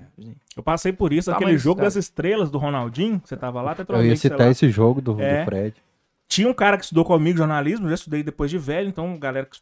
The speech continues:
Speaker 1: formou comigo, a galera mais nova. Eu lá doido pra ver o Ronaldinho, tinha um cara lá da minha sala que tava doido pra ver o Fred
Speaker 2: Cara, isso é
Speaker 1: Desimpedido, velho.
Speaker 2: muito,
Speaker 1: O cara tava cagando
Speaker 2: muito
Speaker 1: pro
Speaker 2: mais
Speaker 1: Ronaldinho, cara.
Speaker 2: comum do que a
Speaker 1: O
Speaker 2: gente
Speaker 1: Ronaldinho Gaúcho,
Speaker 2: É,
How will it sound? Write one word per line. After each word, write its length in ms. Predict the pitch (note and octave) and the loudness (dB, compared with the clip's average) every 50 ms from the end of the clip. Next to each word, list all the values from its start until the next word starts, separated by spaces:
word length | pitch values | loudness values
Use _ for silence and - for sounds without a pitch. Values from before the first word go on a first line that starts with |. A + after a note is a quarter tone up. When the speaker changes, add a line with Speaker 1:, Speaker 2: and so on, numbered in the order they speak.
| _ - | _ -4
Speaker 1:
formou 280 | D3+ C#3 B2+ B2+ B2 | -4 -2 -2 -2 -2
comigo, 280 | - D3+ C3+ C3 D3 E3 | -4 -4 -6 -6 -6 -6
a 20 | |
galera 240 | F3 F3+ F3 F3+ F#3 | -6 -6 -6 -4 -4
mais 240 | F#3+ A3 B3+ A3+ D#3 | -6 -6 -6 -4 -4
nova. 320 | C3+ B2+ B2+ A#2+ A#2 A2 _ _ _ _ _ _ _ _ _ _ _ | -2 -2 -4 -4 -6 -10 _ _ _ _ _ _ _ _ _ _ _
Eu 240 | - C#3 E3+ A#3+ C#4+ | -4 -2 -2 0 0
lá 160 | B3+ C#4 D#4 | 0 0 0
doido 280 | C4+ G#3 D#3 F3 G3+ G3+ | 0 0 2 4 4 4
pra 140 | - D4 C#4+ | 2 2 0
ver 200 | G3 - D3 E3+ | 2 4 4 6
o 80 | G#3 A#3 | 6 6
Ronaldinho, 680 | E3+ C#3+ D3+ F3+ G#3 G3+ F3 - - D#3+ G#3 C4+ D#4+ D#4 | 4 2 2 4 4 4 4 4 2 0 0 0 -2 -2
tinha 160 | - - D#4 | 2 2 2
um 40 | F4 | 2
cara 240 | - - A3 B3+ C#4+ | 2 2 2 4 4
lá 140 | B3+ A#3 A3+ - | 4 2 0 0
da 100 | G#3 G#3 | 0 2
minha 200 | G3+ A#3+ B3+ - | 2 2 2 0
sala 180 | - - G#3+ A3 | 0 0 0 0
que 60 | G#3 | 0
tava 180 | - A#3+ D4 B3+ | 0 0 2 6
doido 220 | E3+ F3 G#3+ - | 8 10 10 10
pra 160 | - G3 - | 8 4 4
ver 220 | F#3 E3 A3+ - - | 6 6 6 6 6
o 100 | - A#3 - | 2 0 2
Fred 380 | - - - F3 G#3 B3 C4+ | 2 4 6 6 6 6 6
Speaker 2:
Cara, 160 | B3 B2+ B2+ A#2 | 6 6 6 6
isso 100 | A#2 A#2+ | 4 2
é 40 | A#2 | 2
Speaker 1:
Desimpedido, 220 | - G3 B3 A#3+ - | 2 2 2 2 2
velho. 80 | C#3+ D#3 | 6 8
Speaker 2:
muito, 220 | F3 F#3 F#3+ F3 | 10 10 10 8
Speaker 1:
O 0 | |
cara 120 | C4 C#4 A3 | 6 4 2
tava 160 | D4+ D#4 D4+ | 2 0 0
cagando 400 | - - E4 E3 E3+ F3 G#3 G3+ | 2 2 2 4 8 10 10 12
Speaker 2:
muito 60 | G#3 | 12
Speaker 1:
pro 100 | G3+ E4 | 12 10
Speaker 2:
mais 100 | D4 D4+ | 10 10
Speaker 1:
Ronaldinho, 320 | E4 E4 D4+ - - C#4+ F#4 | 8 8 8 6 6 4 2
cara. 120 | F4+ D4+ | 0 0
Speaker 2:
comum 140 | - - C#3+ | 0 0 -2
do 60 | C3+ - | -2 2
que 60 | - | 2
a 20 | |
Speaker 1:
O 40 | A3 | 2
Speaker 2:
gente 80 | E3 A#2 | 4 6
Speaker 1:
Ronaldinho 840 | B2+ D3+ F#3+ B3 D#4+ F4+ G4 G#4+ G#4+ D#4+ F#3+ C#3+ C3+ D#3 F3+ G3 B3 | 10 10 10 10 10 8 4 4 4 0 -2 -2 -2 2 2 2 2
Gaúcho, 440 | D4+ F#4+ A4 G#4 C4+ G3 G3 A3+ | 2 0 0 0 2 2 2 2
Speaker 2:
É, 40 | - | 4